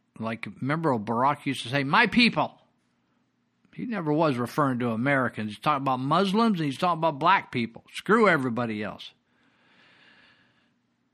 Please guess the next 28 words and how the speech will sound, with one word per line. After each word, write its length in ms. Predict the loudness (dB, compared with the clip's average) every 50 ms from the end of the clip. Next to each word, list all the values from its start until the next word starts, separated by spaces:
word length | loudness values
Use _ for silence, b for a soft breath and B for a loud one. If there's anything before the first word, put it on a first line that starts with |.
| _ _ _ _ _ _ _ _ _ _ -20 _ _ _ _ _ -20
It's 160 | -16 -4 0
interesting, 580 | 2 2 2 2 0 -2 -4 -4 -6 -8 -6 -6
you 100 | -4 -2
know, 140 | -2 -2 -2
when 240 | -2 -2 -4 -8 -10 _ -20 -20 -20 _ _ _ _ _ _ _ _ _ _ _ _
white 340 | -6 0 2 2 2 2 2
president 400 | 0 0 0 0 0 -2 -4 -2
get 140 | -2 0 0
up 160 | -2 -2 -2
there 180 | -2 -2 0 -2
and 100 | 0 0
talked 240 | 0 0 0 0
about 240 | -2 -2 0 0 0
our 120 | 0 -2 -2
people, 340 | 0 0 0 0 0 0
he's 120 | 0 0 2
talking 300 | 2 0 2 2 0 2
about 220 | 2 0 2 2
the 100 | 0 0
American 680 | 0 0 0 0 2 4 4 4 4 2 2 0 -2 0
people, 360 | 2 2 2 2 2 2 0
all 140 | 2 2 2
three 260 | 0 0 -2 0 2
hundred 180 | 2 2 2 2
million 360 | 2 2 2 2 2 2 0
of 160 | 0 0 -2
us. 120 | -4 -6 -8 -8
But 160 | -8 -6